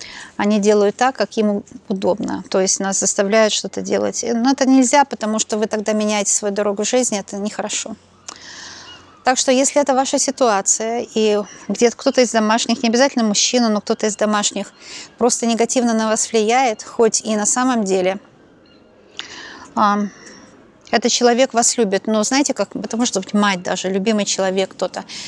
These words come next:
Но это такая любовь, где вам диктуют, как жить. Понимаете? Я вот смотрю, белка ест мои, а, мою, мою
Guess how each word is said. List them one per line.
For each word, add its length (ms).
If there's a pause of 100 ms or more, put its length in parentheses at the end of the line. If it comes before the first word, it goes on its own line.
(320)
Но 100
это 140
такая 260
любовь, 480
где 180
вам 220
диктуют, 380
как 180
жить. 380 (800)
Понимаете? 540 (640)
Я 60
вот 100
смотрю, 300
белка 320
ест 400
мои, 340 (420)
а, 300 (320)
мою, 560
мою 440